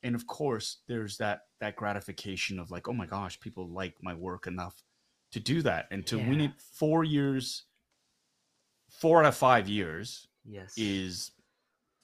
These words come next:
Speaker 1: like, that's, I, and it's not like, you know, I, and I'm up against the best of the best. And
Speaker 2: <laughs>
Speaker 1: the first year that I won, I
Speaker 2: Yeah.
Speaker 1: blacked out. Like, I don't
Speaker 2: <laughs>
Speaker 1: even remember
Speaker 2: Wow.
Speaker 1: the speech that I gave.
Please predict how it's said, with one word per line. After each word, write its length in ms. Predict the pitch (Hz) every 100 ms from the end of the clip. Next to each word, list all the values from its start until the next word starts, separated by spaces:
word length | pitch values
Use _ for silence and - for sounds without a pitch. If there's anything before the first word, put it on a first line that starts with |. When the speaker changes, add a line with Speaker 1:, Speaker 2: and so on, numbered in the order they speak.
| _ -
Speaker 1:
like, 280 | 101 95
that's, 400 | - 127 123 - -
I, 120 | 117
and 240 | 117 139 131
it's 220 | 123 -
not 220 | 160 156
like, 340 | 127 123 - - _ _ _ -
you 100 | 135
know, 120 | 120
I, 160 | 120 135
and 160 | 131 120
I'm 140 | 123
up 140 | 131 135
against 380 | 120 123 120 -
the 60 |
best 420 | 110 113 117 -
of 80 | 120
the 60 | 113
best. 560 | 110 127 123 - - _ _
And 420 | 113 104 113 120 107 113 _ _
Speaker 2:
<laughs> 360 | _ _ _
Speaker 1:
the 100 | 127
first 460 | - - 160 156 -
year 340 | 147 147 143 143
that 140 | 123 117
I 80 |
won, 680 | 110 110 117 117 120 120 123 -
I 100 | 101
Speaker 2:
Yeah. 400 | 107 95 92 104 - -
Speaker 1:
blacked 360 | 110 90 -
out. 220 | 101 101 - _ -
Like, 100 | 85
I 60 |
don't 160 | 98 104
Speaker 2:
<laughs> 20 |
Speaker 1:
even 180 | 90 92
remember 560 | 90 90 101 87 87 -
Speaker 2:
Wow. 440 | 104 98 90 92
Speaker 1:
the 80 | 104
speech 460 | - - 98 - -
that 140 | 95
I 100 | 92
gave. 500 | 87 90 90 85 -